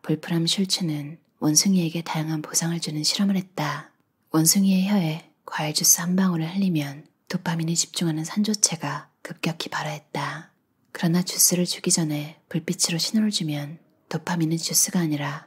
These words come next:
그 빛에 반응했다. 행위 자체가 아니라 그 징조에 반응한 것이다.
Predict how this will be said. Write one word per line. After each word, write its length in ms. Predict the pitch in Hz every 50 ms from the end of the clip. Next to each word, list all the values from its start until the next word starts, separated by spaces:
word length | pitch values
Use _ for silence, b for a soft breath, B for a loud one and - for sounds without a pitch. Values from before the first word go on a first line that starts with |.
| _ _
그 140 | - - -
빛에 340 | - - - - - - 180
반응했다. 800 | 175 156 156 156 147 143 - _ - 151 147 143 147 160 - _ _ _ _ _ _ _ _ _ -
행위 260 | - 233 220 220 214
자체가 440 | - - 165 - - - - - 175
아니라 520 | 165 151 147 143 143 143 147 147 160 - _
그 120 | - - -
징조에 460 | - - - 170 151 147 170 170 170
반응한 400 | 165 - - - 160 160 165 165
것이다. 640 | 160 156 151 - - - 147 143 139 151 160 -